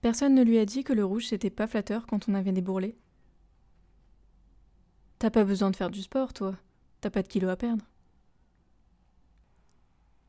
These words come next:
Les porte-jartelles, c'est pour les actrices de porno. Y a vraiment des gens qui n'ont plus de respect. À dévoiler leurs tétons sous un t-shirt blanc, c'est pas un concours de t-shirt mouillé. Quand on fait ce poids,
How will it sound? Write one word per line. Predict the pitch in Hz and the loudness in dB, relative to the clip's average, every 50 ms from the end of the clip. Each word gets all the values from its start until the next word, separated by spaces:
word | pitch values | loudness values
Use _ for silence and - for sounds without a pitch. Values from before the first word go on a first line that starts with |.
| _ _ _ _ _ - | _ _ _ _ _ 0
Les | 208 202 | 0 2
porte-jartelles, | - 208 208 - 220 208 - - 294 254 202 - _ _ _ _ | 2 0 0 0 -2 -2 -2 -4 -4 -4 -6 -8 _ _ _ _
c'est | - - - 196 | -4 -2 -2 -2
pour | 190 - 196 | 0 -2 -2
les | 190 180 185 | 0 0 -2
actrices | 175 - - 220 190 | -4 -2 -2 -2 -2
de | 208 | -2
porno. | - - 190 202 208 196 185 - _ _ _ _ _ _ _ _ _ _ _ _ _ _ _ _ _ _ _ _ _ _ _ _ _ _ _ _ _ _ _ _ _ _ _ _ | -4 -2 0 0 0 0 -2 -6 _ _ _ _ _ _ _ _ _ _ _ _ _ _ _ _ _ _ _ _ _ _ _ _ _ _ _ _ _ _ _ _ _ _ _ _
Y | - 196 | -2 0
a | |
vraiment | 185 202 202 233 262 247 | 2 2 4 4 4 4
des | 220 190 | 4 2
gens | 208 233 | 2 0
qui | 226 - | 0 0
n'ont | 190 175 175 | 0 -2 -2
plus | - - - 226 | -4 -4 -4 -2
de | 214 | -2
respect. | 190 190 - - - 196 190 - _ _ _ - - | -2 -4 -6 -6 -8 -10 -10 -12 _ _ _ -10 -6
À | 180 185 | -4 0
dévoiler | 175 214 214 220 214 220 220 | 0 2 2 2 0 0 0
leurs | 196 170 - | -2 -4 -4
tétons | - 208 208 - 220 226 | -4 -4 -2 -2 -2 -2
sous | - - 226 | -4 -6 -6
un | 185 170 | -6 -8
t-shirt | 175 - 208 - 185 180 | -6 -8 -6 -6 -6 -4
blanc, | 175 180 196 226 233 - _ _ _ _ _ _ _ | -2 -2 -4 -4 -4 -8 _ _ _ _ _ _ _
c'est | - - - | -20 -4 0
pas | 247 240 | 2 2
un | 226 | 2
concours | - - 214 202 - 247 - | 4 2 2 0 0 -4 -8
de | - | -6
t-shirt | - 208 180 - 180 - - | -6 -4 -4 -4 -8 -4 0
mouillé. | 208 208 226 240 208 - - _ _ _ _ _ _ _ _ _ _ _ _ _ _ _ _ _ _ _ _ _ _ _ _ _ _ _ _ _ _ _ _ _ _ _ _ _ _ _ _ _ _ _ _ _ _ _ _ _ _ _ _ | 2 2 2 2 0 -2 -6 _ _ _ _ _ _ _ _ _ _ _ _ _ _ _ _ _ _ _ _ _ _ _ _ _ _ _ _ _ _ _ _ _ _ _ _ _ _ _ _ _ _ _ _ _ _ _ _ _ _ _ _
Quand | - 226 226 233 240 | -2 0 0 0 0
on | 233 | 0
fait | 233 240 226 | 0 -2 -4
ce | - - | -4 -2
poids, | - 233 233 - - - | -2 -2 -2 -2 -4 -10